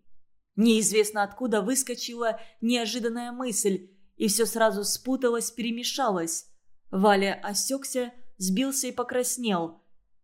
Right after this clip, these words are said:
И Полина Антоновна с недоумением смотрит на него. "Что с вами, Валя?" Но разве всегда можно ответить на этот участливый вопрос? "Что с вами?" Разве можно сказать о своих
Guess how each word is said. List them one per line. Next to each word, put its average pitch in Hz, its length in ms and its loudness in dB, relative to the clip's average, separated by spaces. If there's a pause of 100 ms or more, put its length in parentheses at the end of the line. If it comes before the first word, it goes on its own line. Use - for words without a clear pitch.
(140)
И 208 100 4
Полина 311 400 2
Антоновна 285 500 -8
с 269 100 -2
недоумением 262 680 -2
смотрит 262 520 0
на 196 80 -2
него. 180 540 -4 (880)
"Что - 500 2
с - 160 -2
вами, 190 360 0
Валя?" 185 600 -4 (840)
Но 214 140 6
разве 202 260 4
всегда 220 420 0
можно 277 440 -4
ответить 254 520 -8 (200)
на 240 180 0
этот 240 300 -2
участливый 226 680 -2
вопрос? 240 680 0 (300)
"Что 208 440 6
с 208 200 -2
вами?" 165 600 -2 (440)
Разве 202 440 6
можно 226 300 0
сказать 208 460 -2
о 208 60 -2
своих 208 420 -2